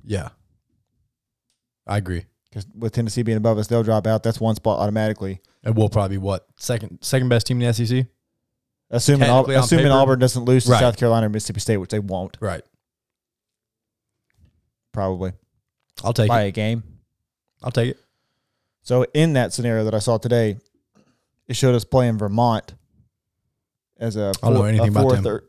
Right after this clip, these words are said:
Speaker 2: <clears throat> excuse me, four thirteen matchup. And we played the winner of, yeah, granted, these are all projections, Alabama and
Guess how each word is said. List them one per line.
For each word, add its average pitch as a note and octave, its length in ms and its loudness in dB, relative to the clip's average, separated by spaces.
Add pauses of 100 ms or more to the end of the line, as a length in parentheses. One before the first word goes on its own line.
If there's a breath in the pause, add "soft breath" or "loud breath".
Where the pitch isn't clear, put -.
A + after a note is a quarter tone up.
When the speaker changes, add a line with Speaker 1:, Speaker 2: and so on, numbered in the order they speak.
(160)
Speaker 2:
<clears throat> F3+ 260 -2
excuse A#2 280 -6
me, G2+ 120 -6
four C3 220 2
thirteen A#2+ 420 -2
matchup. G2+ 380 -4 (960)
And A#2+ 100 -4
we A2 100 -2
played B2+ 220 0
the A2 100 -2
winner B2 260 0
of, A2+ 440 0 (1500)
yeah, A2 120 -6
granted, A2 280 -2
these G2+ 100 -6
are A2+ 60 2
all A2 80 2
projections, F#2+ 580 -6 (200)
Alabama A#2+ 640 0
and A2 560 -4